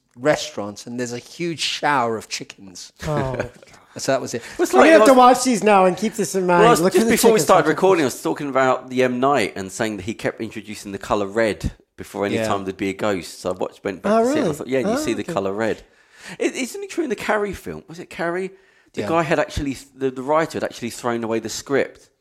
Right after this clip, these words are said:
Speaker 3: And the, the, his wife had taken it out of the
Speaker 1: Yeah,
Speaker 3: bin.
Speaker 1: no, the, in, in, yeah, what had happened was he
Speaker 3: Is it Carrie?
Speaker 1: in, no, this was the book.
Speaker 3: Oh, yeah.
Speaker 1: In the introduction, what it was, was he'd,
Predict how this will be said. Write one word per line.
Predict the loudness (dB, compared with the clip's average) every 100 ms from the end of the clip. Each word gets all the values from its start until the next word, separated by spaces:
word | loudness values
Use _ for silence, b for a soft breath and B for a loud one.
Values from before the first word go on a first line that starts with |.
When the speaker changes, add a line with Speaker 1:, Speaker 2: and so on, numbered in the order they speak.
| _ _ _ b b
Speaker 3:
And | -6 -4
the, | -4
the, | -4 -6 -6
his | -6 -8
wife | 0 2 2 0
had | -10 -12
taken | -6 -6 -4
it | -4
out | -2
of | 0
the | 4
Speaker 1:
Yeah, | 4
Speaker 3:
bin. | 6
Speaker 1:
no, | 4
the, | 2 2
in, | 0 -2 -4
in, | -4 0
yeah, | 0 0 0
what | 2 2
had | 2
happened | 2 2 -2
was | -4 -4
he | -4
Speaker 3:
Is |
it | 0
Carrie? | 2 2 2 0
Speaker 1:
in, | -2 -4
no, | 0 0
this | 2 -2
was | -6
the | -8
book. | -2 -2 -2 -6 -8
Speaker 3:
Oh, | -6 -4
yeah. | -2 0
Speaker 1:
In | 0
the | 0 -2
introduction, | -4 -4 -2 -2 -4 -12 -14
what | -2 -2
it | 0
was, | -4 -6 -6
was | -12 -10
he'd, | -8 -8 -8